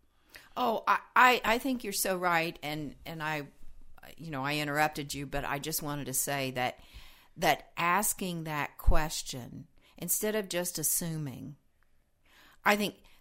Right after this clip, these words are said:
this is key w-, when I, I'm, for my coaching clients and for myself, is asking the other person,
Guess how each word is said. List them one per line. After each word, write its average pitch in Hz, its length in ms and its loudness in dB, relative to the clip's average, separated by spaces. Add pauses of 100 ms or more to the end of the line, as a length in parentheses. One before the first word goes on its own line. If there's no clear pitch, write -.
this 262 280 4
is - 160 0
key 180 640 -6 (200)
w-, 139 200 -14 (100)
when 170 240 -6
I, 147 180 -2
I'm, 147 300 -2 (240)
for 170 140 -8
my - 180 -6
coaching 196 420 -6
clients 151 480 -6
and 185 220 -6
for 170 140 -8
myself, 151 560 -4
is 131 160 -8 (120)
asking 180 760 0 (280)
the 220 160 -10
other 175 240 -6
person, - 640 6